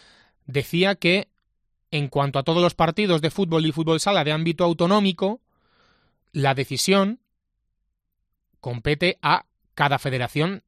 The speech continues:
territorial, en este caso a Valladolid, eh, depende de la Federación de Castilla y León de Fútbol. Y la federación decía y aconsejaba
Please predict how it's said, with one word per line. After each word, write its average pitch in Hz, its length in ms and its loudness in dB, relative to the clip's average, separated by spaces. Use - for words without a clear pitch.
territorial, 135 680 -2
en 117 100 -8
este 139 180 -6
caso 170 260 2
a 190 60 2
Valladolid, 123 540 -2
eh, 113 280 -14
depende 147 440 -2
de 156 80 0
la 180 120 2
Federación 165 680 -2
de 190 100 -2
Castilla 160 460 -2
y 139 80 -2
León 170 320 0
de 143 200 -2
Fútbol. 127 560 -4
Y 135 80 -10
la 123 100 -2
federación 139 460 -2
decía 202 360 2
y 185 60 0
aconsejaba 165 760 2